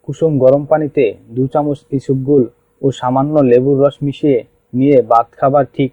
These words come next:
আগে খেতে হবে। সকালে ঘুম থেকে উঠে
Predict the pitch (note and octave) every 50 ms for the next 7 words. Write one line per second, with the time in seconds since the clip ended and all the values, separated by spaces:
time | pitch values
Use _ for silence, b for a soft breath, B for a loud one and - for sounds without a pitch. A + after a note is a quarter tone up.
0 | _ - C3 C3 C3 C#3+ C#3+ C#3 A#2 - _ _ _ _ - - B2 - - A#2+
1 | B2 B2 A#2 A2 F#2 - _ _ _ _ _ _ _ _ _ _ _ _ _ _
2 | _ _ _ _ _ _ _ _ - - C3 - - D3 D3 D3+ C#3 B2 A#2+ B2
3 | B2 C3 C3 - D3 C3+ D#3+ D#3 D3 C#3 B2+ - C#3+